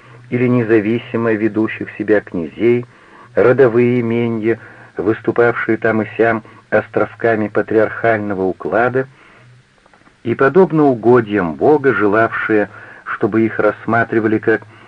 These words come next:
неограниченную собственность владельцев. Но принципиально оставляя в покое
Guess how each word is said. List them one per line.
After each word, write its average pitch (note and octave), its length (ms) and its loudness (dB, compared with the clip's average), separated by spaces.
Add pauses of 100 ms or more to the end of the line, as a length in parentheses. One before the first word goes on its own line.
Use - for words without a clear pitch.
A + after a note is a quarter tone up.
(140)
неограниченную A#2 1000 0 (160)
собственность B2+ 760 0
владельцев. A2 840 -4 (1040)
Но C3 340 0
принципиально E3+ 840 2 (380)
оставляя C3+ 600 2
в - 180 -14
покое A#2+ 640 2